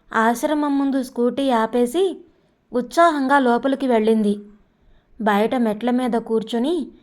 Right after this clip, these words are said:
కాఫీ తాగుతున్న కృష్ణ ఎదురుగా చూసి ఆశ్చర్యంతో లేచి నిల్చుండిపోయాడు. అచ్చమైన చీర కట్టులో చిరునవ్వు చిందిస్తూ వస్తున్న సత్యని కన్నార్పకుండా అపురూపంగా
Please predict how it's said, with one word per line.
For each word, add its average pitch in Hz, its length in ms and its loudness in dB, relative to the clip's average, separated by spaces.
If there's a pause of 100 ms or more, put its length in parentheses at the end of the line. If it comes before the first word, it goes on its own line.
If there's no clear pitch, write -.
(260)
కాఫీ 254 340 2
తాగుతున్న 269 540 0
కృష్ణ 247 680 -2 (380)
ఎదురుగా 247 460 2 (140)
చూసి 262 480 -2 (480)
ఆశ్చర్యంతో 254 760 0
లేచి 240 340 2
నిల్చుండిపోయాడు. 240 880 0 (840)
అచ్చమైన 220 640 -2 (120)
చీర 226 200 0
కట్టులో 240 600 -2 (560)
చిరునవ్వు 320 480 2
చిందిస్తూ 294 680 -2
వస్తున్న 262 400 0
సత్యని 247 640 -2 (580)
కన్నార్పకుండా 240 1120 0 (400)
అపురూపంగా 285 760 2